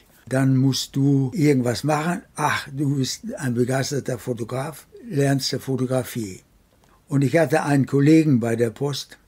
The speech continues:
der Bildhauer geworden ist. Hans Kleier hatte mich dann mal mit zu Pan Walter genommen. Dann erfuhr ich kurze Zeit später, dass sein Lehrling oder was er da hatte, weg war. Und dann bin ich dahin, so Kopf unterm Arm. Und dann sagt er, „Also Lehrling, das sitzt nicht drin,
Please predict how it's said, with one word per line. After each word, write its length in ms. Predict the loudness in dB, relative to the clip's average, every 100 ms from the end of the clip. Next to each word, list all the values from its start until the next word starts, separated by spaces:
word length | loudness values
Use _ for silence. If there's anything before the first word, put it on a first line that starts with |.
| _
der 240 | -2 -2 -4
Bildhauer 680 | -6 -2 -2 -2 -4 -4
geworden 460 | -4 -4 -6 -6 -8
ist. 300 | -12 -12 -14 _ _ _ _ _ _ _ _ _
Hans 320 | -2 0 0
Kleier 520 | 2 4 6 6 2 0
hatte 240 | 0 0
mich 260 | 0 0 0
dann 200 | 0 2
mal 180 | 2
mit 240 | 2 0 -2
zu 160 | -6
Pan 320 | -2 0 2 2
Walter 320 | 2 0 -6
genommen. 400 | -6 -10 -14 -20 _ -20 -20 -20 -20 -20 -10
Dann 320 | -4 -2 -2
erfuhr 580 | -2 -4 -2 4 4 4
ich 540 | 0 -2 -6 -14 -14 -6
kurze 420 | -2 -2 -2 -4
Zeit 260 | -4 -4
später, 680 | -6 -2 0 2 2 0 -2 -10 -20 -20 _ _ _
dass 480 | -2 0 -2 -4 -8
sein 580 | -8 -2 0 2 0 0
Lehrling 560 | -2 2 4 4 2 2
oder 320 | 0 0 0
was 180 | 0 -2
er 100 | -4
da 180 | -4 -6
hatte, 320 | -4 -4 -2
weg 300 | -2 -2 -2
war. 240 | -2 -2
Und 100 | 0
dann 140 | 0 0
bin 120 | -2
ich 140 | -2
dahin, 340 | -4 -2 0 0
so 140 | -2
Kopf 320 | -4 -6 -6
unterm 340 | -8 -8 -6 -6
Arm. 420 | -6 -6 -6 -6
Und 320 | -4 -2 -2
dann 100 | -2
sagt 240 | -2 -2 -2
er, 140 | -2
„Also 260 | 0 2 2
Lehrling, 460 | 2 2 2 0
das 240 | -2 -4 -2
sitzt 260 | -4 -2
nicht 220 | -6 -4 -2
drin, 300 | -2 -4